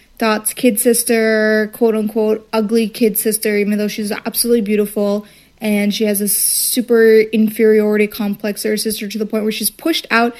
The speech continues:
of the one thing that she's hoped and dreamed for her, basically her whole life, uh, for no reason, because Dot quits a few days later when her husband shows up.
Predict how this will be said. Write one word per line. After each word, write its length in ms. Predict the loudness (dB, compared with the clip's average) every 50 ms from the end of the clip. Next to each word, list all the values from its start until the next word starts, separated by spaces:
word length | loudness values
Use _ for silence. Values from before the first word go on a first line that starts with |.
| -16 -20 -20 _ -2
of 300 | 2 2 2 2 2 0
the 200 | 2 2 2 2
one 380 | 0 0 0 2 4 4 4 4
thing 280 | 4 2 2 2 2
that 160 | 0 -2 -2
she's 240 | -2 -4 -4 -4 -2 -2
hoped 200 | -2 0 0 2
and 100 | 0 0
dreamed 260 | 2 0 0 0 -2
for 260 | -2 -4 -4 -2 -4
her, 340 | -4 -4 -2 -2 -2 -2 -4 -6 _ _ _ _ _ _
basically 320 | -2 0 0 0 0 0
her 140 | 2 2 2
whole 140 | 2 0 0
life, 340 | 0 0 2 2 0 0 -4 -10 -20 -20 _ _ _ -8
uh, 460 | -4 -4 -2 -2 -4 -4 -4 -4 -4
for 160 | -2 -2 0
no 200 | 0 2 2 2
reason, 360 | 4 4 4 4 4 2 0 0
because 240 | 0 -2 -2 -2
Dot 280 | -2 -2 -2 -2 -2 -6
quits 340 | -6 -2 0 0 0 -2 -2
a 80 | -6 -8
few 180 | -6 -4 -4
days 180 | -2 -2 -2 -2
later 200 | -2 -2 -2 -2
when 120 | 0 0
her 140 | 0 0 0
husband 560 | -2 -4 -4 -4 -4 0 2 2 4 4 4
shows 320 | 2 2 2 2 2 0 0
up. 320 | -2 -2 -2 -4 -4 -8